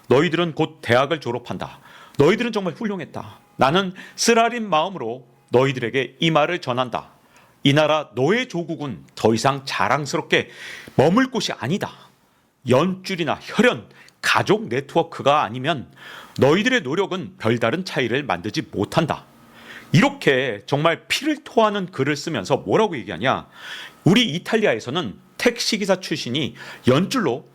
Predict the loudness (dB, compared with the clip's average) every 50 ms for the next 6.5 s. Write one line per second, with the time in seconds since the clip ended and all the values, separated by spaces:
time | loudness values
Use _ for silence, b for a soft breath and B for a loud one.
0 | _ _ _ -2 0 2 4 4 4 2 0 -2 -4 -4 -4 -6 -8 -8 -12 _
1 | 2 2 2 2 0 -2 -2 0 0 0 0 -2 -4 -8 -14 _ 0 2 2 4
2 | 4 2 0 -2 B B B B B B -2 2 2 4 4 2 0 -2 -2 -4
3 | -6 -6 -4 0 2 2 2 2 -2 -6 -8 -8 -6 -2 0 0 0 0 -2 -2
4 | 0 -2 -2 0 -2 -6 -2 -2 -4 -4 -4 B B B B B 0 0 2 2
5 | 0 0 0 -2 -4 -6 -6 -2 -2 -2 -2 -2 -4 -4 -4 -4 -4 -4 -6 -4
6 | 0 0 0 0 0 -4 -4 -6 -6 -8